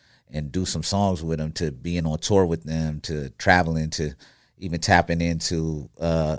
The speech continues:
introducing me to the songwriting or the, or the touring and, and all of that type of stuff, and then actually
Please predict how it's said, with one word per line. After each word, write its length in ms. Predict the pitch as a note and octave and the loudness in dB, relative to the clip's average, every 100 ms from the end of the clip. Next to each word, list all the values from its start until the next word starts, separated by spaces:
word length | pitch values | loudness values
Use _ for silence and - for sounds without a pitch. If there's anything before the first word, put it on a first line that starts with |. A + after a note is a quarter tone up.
| - _ _ | -8 _ _
introducing 500 | G2 F2+ E2 F#2+ F#2+ | -4 -2 0 0 0
me 160 | F2+ F2 | 0 -2
to 200 | - F2 | -2 -2
the 180 | E2 - | -2 -4
songwriting 640 | - A2+ G2+ F2+ E2+ E2 | 2 2 4 2 2 0
or 180 | E2 D#2+ | -2 -2
the, 240 | D#2+ D#2 - - - - | 0 -2 -4 -14 -16 -2
or 240 | F2 F2 | 2 2
the 140 | E2 | 0
touring 680 | D#2+ - A#2 A#2 G#2+ F#2+ E2+ | -2 4 6 8 6 4 2
and, 380 | E2+ E2 D#2 C#2+ - | 0 0 -2 -6 -6
and 280 | E2 D#2+ C#2+ | -4 -2 -2
all 240 | F2+ F#2+ | 2 4
of 60 | F2 | 6
that 200 | G2 G#2+ | 4 4
type 220 | - E2+ | 2 -2
of 80 | - | -2
stuff, 320 | - F2+ E2 | -4 -2 -2
and 140 | E2 E2 | -4 -4
then 140 | D#2+ | -4
actually 500 | - F#2 - F2+ F2 | -2 -2 -2 -2 -4